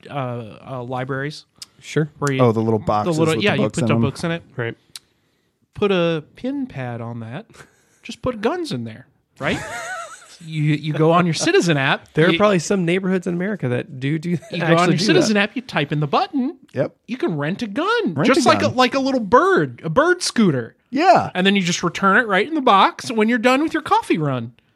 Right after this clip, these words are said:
Speaker 3: I
Speaker 1: Bing, bang, boom. Hopefully no boom.
Speaker 3: A lot of boom.
Speaker 2: Well, probably, probably.
Speaker 3: So, uh, yeah, that, uh, oh boy, we are heading into some, so, 'cause I'm pretty sure there have been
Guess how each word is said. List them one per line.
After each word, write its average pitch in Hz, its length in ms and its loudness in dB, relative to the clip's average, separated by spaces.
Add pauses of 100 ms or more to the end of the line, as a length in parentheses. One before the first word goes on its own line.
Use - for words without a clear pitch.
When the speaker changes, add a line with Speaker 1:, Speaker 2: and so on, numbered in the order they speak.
(200)
Speaker 3:
I 120 100 4
Speaker 1:
Bing, 262 180 6
bang, 311 200 2
boom. 403 440 2 (220)
Hopefully 262 340 -4
no 254 140 2
boom. 147 380 0
Speaker 3:
A - 40 -12
lot 160 160 6
of 151 60 2
boom. 113 160 0
Speaker 2:
Well, 143 240 -4
probably, - 380 -2
probably. 123 480 -2 (500)
Speaker 3:
So, 180 300 8
uh, 165 180 10
yeah, 151 200 6
that, 160 260 4
uh, 147 260 8 (920)
oh 349 80 4
boy, 123 220 2
we 151 100 6
are 156 100 6
heading 156 240 4
into 107 480 -2
some, 180 380 -6
so, - 120 -10 (280)
'cause 240 100 2
I'm 262 100 6
pretty 233 200 4
sure 202 180 6
there 175 160 6
have 156 140 4
been 143 360 4